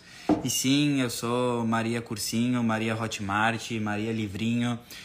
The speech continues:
Eu amo o conhecimento, eu tô sempre atrás de conhecimento. Eu acho que o conhecimento liberta. Mas hoje eu mesclo muito mais, né, a minha expansão pelo conhecimento com o tirar.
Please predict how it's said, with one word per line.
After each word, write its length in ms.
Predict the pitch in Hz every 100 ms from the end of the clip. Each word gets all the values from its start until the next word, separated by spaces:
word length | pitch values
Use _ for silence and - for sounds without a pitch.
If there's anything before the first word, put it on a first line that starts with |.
| -
Eu 220 | 104 104 110
amo 360 | 127 139 139
o 40 | 131
conhecimento, 1000 | 123 117 113 - 104 107 117 113 113
eu 120 | 107 107
tô 140 | 101
sempre 480 | 101 - 113 120 120
atrás 420 | 110 107 104 107
de 40 |
conhecimento. 800 | - 104 101 - 101 95 101 101
Eu 40 | 104
acho 140 | 95
que 80 | -
o 40 |
conhecimento 680 | - 101 104 - 104 107 104
liberta. 680 | 104 92 92 98 110 - 160 - - - - - -
Mas 640 | 104 110 123 139 147 -
hoje 300 | 117 120 123
eu 80 | 135
mesclo 480 | 120 120 127 - 120
muito 340 | 120 143 165
mais, 460 | 143 113 117 117 107
né, 220 | 104 104
a 40 |
minha 160 | 104 107
expansão 720 | 104 - 110 101 - 113 151
pelo 220 | 160 127
conhecimento 1000 | 123 117 110 107 104 101 101 123 131 190 175 -
com 720 | - 127 123 127 123 123 117
o 80 | 120
tirar. 580 | 113 127 117 123 131 123